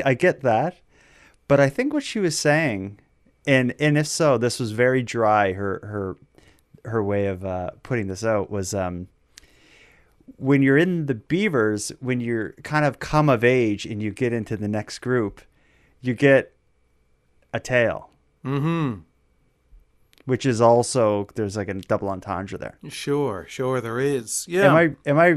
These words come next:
Speaker 1: uh, do I have a sick mind and I'm reading into it too much? Or did she make two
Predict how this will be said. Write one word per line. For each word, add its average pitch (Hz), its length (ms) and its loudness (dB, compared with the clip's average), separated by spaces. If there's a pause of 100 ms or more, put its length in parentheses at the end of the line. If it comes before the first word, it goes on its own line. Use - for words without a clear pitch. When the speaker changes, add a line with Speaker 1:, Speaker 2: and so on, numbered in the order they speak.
(140)
Speaker 1:
uh, 127 60 0
do 123 120 -2
I 143 100 6
have 147 100 -2
a 143 40 -4
sick - 300 -6
mind 117 400 -4
and 117 80 -4
I'm 104 80 -6
reading 110 240 -2
into 120 260 -4
it 147 120 -4
too 156 140 -4
much? 156 260 -2
Or 120 100 2
did 120 160 0
she 160 180 -4
make 143 300 0
two 131 420 -2